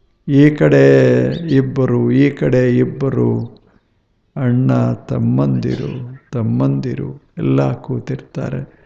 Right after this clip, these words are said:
ಛತ್ರ ಚಾಮರ ಎಲ್ಲ ಇರ್ತಾವ. ಏನು ಎದುರಿಗೆ ಲಕ್ಷಾಂತರ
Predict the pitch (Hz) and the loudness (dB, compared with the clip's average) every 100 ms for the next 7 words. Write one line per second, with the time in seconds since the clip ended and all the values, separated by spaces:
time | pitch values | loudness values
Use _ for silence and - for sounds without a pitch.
0 | _ _ _ _ _ _ - - 143 - | _ _ _ _ _ _ -10 -4 -2 -4
1 | 143 131 120 117 - 123 131 135 139 131 | -6 -4 -2 -4 -6 -4 -2 -2 -2 -4
2 | 131 120 131 147 151 143 127 123 - - | -6 -2 0 2 2 2 0 -4 -8 -6
3 | 123 131 139 _ _ _ _ _ _ _ | -4 -6 -8 _ _ _ _ _ _ _
4 | - 127 135 143 139 127 123 139 135 123 | -4 4 6 6 4 2 2 2 2 0
5 | 117 117 - 139 131 135 135 139 127 123 | 0 -4 -6 -4 -2 -2 -4 -4 -2 0
6 | 113 | -2